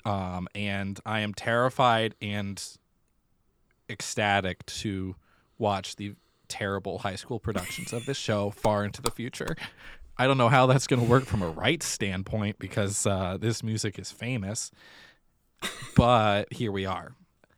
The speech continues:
So Anne Juliet begins with all of the actors in the troupe playing actors in a, uh, let me back up. This is a show within a show. The actors are playing Shakespeare's theater company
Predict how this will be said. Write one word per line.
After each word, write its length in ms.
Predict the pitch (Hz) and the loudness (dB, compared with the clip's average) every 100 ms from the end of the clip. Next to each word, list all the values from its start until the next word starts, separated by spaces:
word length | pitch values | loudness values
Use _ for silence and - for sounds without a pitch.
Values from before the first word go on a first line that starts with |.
| - | -6
So 160 | 139 | -4
Anne 260 | 127 147 190 | 0 0 0
Juliet 540 | 185 165 147 127 - | 0 2 4 2 0
begins 640 | 123 123 131 139 147 151 - - - | -8 -4 0 2 2 -2 -6 -12 -10
with 540 | 117 107 101 - - - | -4 -2 -4 -10 -16 0
all 220 | 127 143 | 4 4
of 120 | 147 | 4
the 160 | 151 147 | -2 0
actors 640 | 139 131 - 107 104 - - | 2 0 0 -2 -2 -4 -6
in 180 | 123 120 | -4 -2
the 100 | 135 | -4
troupe 520 | - - 107 95 - - - - | -2 -2 -2 -4 -6 -8 -4 0
playing 380 | 135 131 135 - | 2 2 0 -2
actors 400 | 123 123 123 117 | 0 0 -2 -2
in 240 | 120 113 - | -2 -4 -8
a, 40 | 120 | -10
uh, 40 | - _ _ - | -14 _ _ -10
let 120 | 123 | -8
me 60 | 117 | -2
back 260 | 107 92 90 | -2 -2 -6
up. 200 | 82 - - | -12 -18 -4
This 160 | 151 165 | 0 2
is 140 | 220 | 4
a 60 | 165 | 2
show 260 | - 139 120 | 4 4 4
within 280 | 120 113 | 2 -2
a 60 | 98 | -4
show. 360 | - 87 82 87 _ - - - - - - _ _ - | -6 -8 -10 -16 _ -20 -20 -20 -20 -20 -20 _ _ -8
The 140 | 139 - | -4 6
actors 560 | 147 170 - 180 180 | 8 8 4 2 4
are 80 | 147 | 2
playing 640 | - - 147 143 139 143 147 _ _ _ _ | 0 0 4 4 2 -2 -8 _ _ _ _
Shakespeare's 640 | - 143 135 - 139 131 - | 0 4 4 2 2 2 2
theater 340 | 160 139 117 | 2 4 2
company 640 | - 110 104 98 92 92 | 0 -2 0 -4 -2 -6